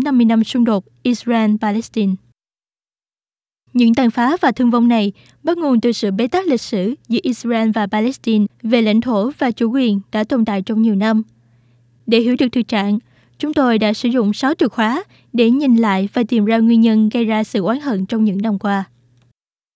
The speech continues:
Từ khóa thứ nhất, miền đất hứa của Chúa. Xung đột giữa Israel và Palestine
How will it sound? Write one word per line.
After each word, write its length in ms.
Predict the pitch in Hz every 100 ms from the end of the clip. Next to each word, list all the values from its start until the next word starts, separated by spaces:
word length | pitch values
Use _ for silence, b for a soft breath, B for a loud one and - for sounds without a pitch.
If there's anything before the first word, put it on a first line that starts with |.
| _ _ _ _ _ _ _ _ _ _ _ _ _ _
Từ 160 | 269 214
khóa 220 | 240 233
thứ 140 | 302
nhất, 240 | 294 320 - _ _ _ _ _
miền 260 | 226 233 214
đất 200 | 269 -
hứa 180 | 277 320
của 200 | 233 220
Chúa. 240 | 226 240 359 _ _ _ _ _ _ _ _ _ _ _ _ _ _ _ _ _ _ _ _
Xung 300 | - 294 277
đột 140 | 220
giữa 140 | 202 233
Israel 520 | 247 - 226 220 220
và 120 | 220
Palestine 580 | 202 214 262 - 220